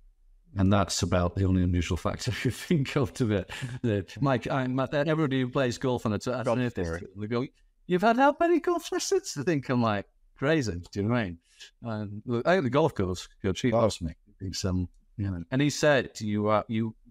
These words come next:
Speaker 1: you are very unusual and you've become very good at what you do, you know. And that's because, again, I put somebody around, a wise owl around me,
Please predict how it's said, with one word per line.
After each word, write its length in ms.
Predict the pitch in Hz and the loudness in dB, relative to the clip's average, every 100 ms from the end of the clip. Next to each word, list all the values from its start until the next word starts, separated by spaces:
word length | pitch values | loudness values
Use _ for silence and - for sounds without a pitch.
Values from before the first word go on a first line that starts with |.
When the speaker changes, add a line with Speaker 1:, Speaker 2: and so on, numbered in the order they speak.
| - _ | -20 _
Speaker 1:
you 180 | 110 110 | 0 4
are 180 | 104 98 | 6 6
very 180 | 104 | 4
unusual 320 | 95 101 90 90 | 4 2 2 0
and 100 | 90 | 0
you've 160 | 90 | 0
become 380 | 95 - 95 92 | -4 -4 -2 0
very 220 | 95 95 | 0 0
good 200 | 87 92 | 0 0
at 120 | 90 | -2
what 180 | 95 92 | -4 -6
you 80 | 95 | -4
do, 280 | 87 104 87 | 2 2 2
you 120 | 95 | 0
know. 220 | 95 87 - | 0 -2 -2
And 120 | 104 | 2
that's 320 | 107 - - | 2 2 -4
because, 500 | - 107 - 113 - | -6 -6 0 -2 -2
again, 400 | 98 104 104 104 98 | -2 0 2 2 -2
I 60 | - - | -10 -12
put 180 | 90 | -10
somebody 340 | - 104 98 92 | -8 -4 0 2
around, 420 | 95 92 90 90 _ _ - _ | 2 0 -2 -4 _ _ -20 _
a 100 | 107 | -4
wise 400 | 92 95 95 90 | 2 4 4 2
owl 360 | 98 98 90 90 | 0 0 -2 0
around 320 | 92 95 90 | 2 2 2
me, 200 | 85 85 | -2 -6